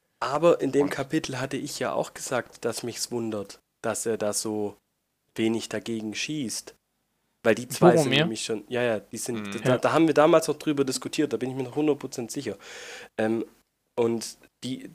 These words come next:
Speaker 1: wie du sagst, Bernd,
Speaker 3: In
Speaker 1: die haben eine
Speaker 3: Elronds Rat
Speaker 1: relativ
Speaker 3: war das, glaub ich.
Speaker 1: Ja, genau, die haben eine relativ gute Beziehung, die zwei.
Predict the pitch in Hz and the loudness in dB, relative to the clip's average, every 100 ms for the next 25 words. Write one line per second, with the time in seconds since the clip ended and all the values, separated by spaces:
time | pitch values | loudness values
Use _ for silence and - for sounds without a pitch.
0 | - 131 156 160 160 156 - - - - | -8 -6 -4 0 2 2 2 -10 -14 -4
1 | 110 110 135 139 147 131 131 135 160 143 | -4 -2 0 6 6 6 6 6 8 6
2 | - 110 113 - 110 - _ _ - 123 | 4 -2 -2 -4 -6 -8 _ _ -6 0
3 | 131 117 123 107 104 117 120 123 120 151 | 0 2 0 0 0 -2 0 0 2 2
4 | 165 156 - 160 143 143 - 156 135 107 | 2 -4 -4 -4 -4 -8 -8 -4 -2 -2
5 | 101 - 101 98 | -6 -8 -8 -8